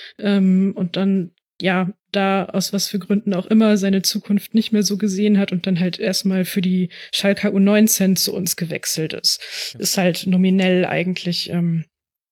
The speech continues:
Speaker 1: da auch immer noch spielberechtigt, hatte jetzt aber viel mehr mit dem Profikader zu tun,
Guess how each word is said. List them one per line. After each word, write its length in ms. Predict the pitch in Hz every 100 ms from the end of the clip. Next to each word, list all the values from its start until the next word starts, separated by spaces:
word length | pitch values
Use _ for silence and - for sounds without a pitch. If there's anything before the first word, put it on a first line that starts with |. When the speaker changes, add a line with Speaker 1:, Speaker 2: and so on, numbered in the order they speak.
| _ _ -
Speaker 1:
da 160 | 208 180
auch 120 | 180
immer 180 | 190 180
noch 140 | 180
spielberechtigt, 1000 | - - 214 196 196 - - 180 - -
hatte 300 | 180 170 185
jetzt 180 | 175 -
aber 160 | 180
viel 280 | 180 - 208
mehr 200 | 190 190
mit 220 | 185 180
dem 100 | 185
Profikader 640 | 185 - 233 - - 214 202
zu 200 | - 196
tun, 500 | - - 202 196 196